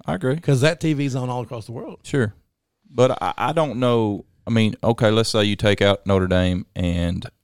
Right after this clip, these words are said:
Speaker 1: Ohio State. Naturally, you're gonna put Texas A and M in there, right? They would be the next
Speaker 2: Y-,
Speaker 1: team
Speaker 2: yeah.
Speaker 1: in.
Speaker 2: Florida blew it.
Speaker 1: Yeah, they did. So who would be the other one? Who would you put in there?
Speaker 2: So I, I, okay, every year I'm,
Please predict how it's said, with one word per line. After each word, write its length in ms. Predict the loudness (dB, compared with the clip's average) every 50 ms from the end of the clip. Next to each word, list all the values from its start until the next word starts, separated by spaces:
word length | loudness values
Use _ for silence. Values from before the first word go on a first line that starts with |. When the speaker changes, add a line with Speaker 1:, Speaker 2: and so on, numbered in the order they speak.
| _ _ _ _ _ _ _ _
Speaker 1:
Ohio 300 | -2 0 2 2 2 0
State. 400 | -2 -2 -2 -2 -2 -2 -4 -8 _ _ _ _ _ _ _
Naturally, 400 | 0 0 0 2 0 0 0 0
you're 100 | 0 0
gonna 140 | 0 -2 0
put 180 | -2 -2 -2 -2
Texas 260 | -2 -4 -4 -4 -4
A 80 | -2 0
and 140 | 0 0 0
M 140 | 0 -2 -2
in 100 | -2 -2
there, 260 | -2 -2 -4 -4 -6 -10 _ _ _ _ _ _ _ _ _ _ _ _ _ _ -4
right? 280 | 0 2 2 2 0 -2 _ _ _ _
They 120 | -2 2 2
would 160 | 2 2 2
be 80 | 2
the 80 | 2 4
next 200 | 2 2 2 2
Speaker 2:
Y-, 40 | 2
Speaker 1:
team 160 | 2 4 6
Speaker 2:
yeah. 260 | 6 4 4 2 -2
Speaker 1:
in. 60 | -6 -10 _ _ _ _
Speaker 2:
Florida 360 | -16 -6 2 4 4 4 4 2
blew 220 | 0 0 0 0
it. 100 | -2 -6 _ _ _ _ _ _ _ _ _ 2
Speaker 1:
Yeah, 200 | 2 4 4 2
they 140 | 0 0 0
did. 260 | 0 -2 -2 -2 -6 -10 _ _ _
So 300 | 2 2 4 4 2 -2 -4 0
who 160 | 2 4 4
would 100 | 4 4
be 140 | 4 4 4
the 120 | 6 4
other 140 | 4 4 2
one? 140 | 0 -2 -4 -8 _ _ _ _ _ -4
Who 80 | -2 -2
would 140 | -2 -2
you 60 | -4 -2
put 220 | 0 2 2 2
in 100 | 2 0
there? 180 | 0 -2 -4 -6 -12 _
Speaker 2:
So 340 | -4 -2 -2 -2 -2 -4 -6 -6
I, 640 | -6 -6 -6 -6 -8 -8 -4 -4 -2 -2 -4 -6 -8 -12 -20 -20 _ _ _ _ _
I, 260 | -14 -14 -12 -4 -4 -4
okay, 320 | -2 0 -2 -2 -2 -4 -4
every 300 | 0 2 4 4 4 4
year 320 | 6 4 4 4 2 0 -2
I'm, 240 | -4 -4 -4 -4